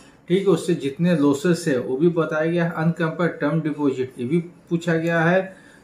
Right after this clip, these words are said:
तो कोई भी ऐसी चीज नहीं जो नहीं छूटा। यहाँ तक कि जो ratio of net own fund है वो भी आपने, आपने मान लीजिए पाँच, आपके पास मान लीजिए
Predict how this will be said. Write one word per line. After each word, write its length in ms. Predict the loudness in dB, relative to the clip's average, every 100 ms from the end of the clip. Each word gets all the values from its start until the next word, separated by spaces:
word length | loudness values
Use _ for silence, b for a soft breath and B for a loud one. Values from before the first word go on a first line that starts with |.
| _ 0
तो 100 | 0
कोई 280 | 4 6 6
भी 120 | 4
ऐसी 180 | 0 -2
चीज 260 | -6 -6 -4
नहीं 180 | -2 -2
जो 120 | 0
नहीं 220 | 2 2
छूटा। 260 | 2 -2 0
यहाँ 300 | 0 0 0
तक 120 | -2 -2
कि 80 |
जो 180 | 2 2
ratio 380 | 2 -2 -2 -4
of 120 | 0 2
net 260 | 2 0
own 160 | 0 0
fund 180 | 2 2
है 60 |
वो 100 | 2 2
भी 120 | 2
आपने, 280 | 2 0 -2
आपने 280 | -2 -2 -2
मान 260 | 0 0 0
लीजिए 220 | 2 2 0 B B -6
पाँच, 240 | -2 0 0
आपके 540 | 0 0 0 0 0
पास 320 | 2 2 0 0
मान 260 | -2 0
लीजिए 360 | 0 0 0